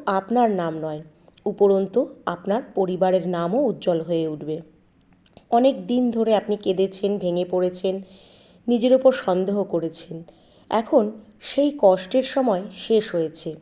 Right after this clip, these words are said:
ইউনিভার্স আপনার জীবনে আলো হয়ে আসছে। হ্যাঁ, আপনি হয়তো ভাবতেন যে আপনার পরিশ্রম বৃথা গেছে, আপনার চেষ্টা, দুঃখ, কষ্ট কেউ বোঝেনি, দেখেনি।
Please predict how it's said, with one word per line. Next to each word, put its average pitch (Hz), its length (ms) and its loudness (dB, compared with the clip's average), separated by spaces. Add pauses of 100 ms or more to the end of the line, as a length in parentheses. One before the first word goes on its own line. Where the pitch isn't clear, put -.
(600)
ইউনিভার্স 214 640 0 (380)
আপনার 185 420 0
জীবনে 185 440 -2 (380)
আলো 185 300 2
হয়ে 170 300 0
আসছে। 156 540 -8 (400)
হ্যাঁ, 165 300 -6 (360)
আপনি 180 320 -2
হয়তো 214 280 0
ভাবতেন 185 640 -2 (360)
যে 196 240 0 (340)
আপনার 220 400 0
পরিশ্রম 208 600 -2
বৃথা 180 320 -6
গেছে, 165 440 -6 (540)
আপনার 226 420 2
চেষ্টা, 220 500 2
দুঃখ, 202 480 -2
কষ্ট 185 380 2
কেউ 240 320 0
বোঝেনি, 190 500 0
দেখেনি। 165 500 -2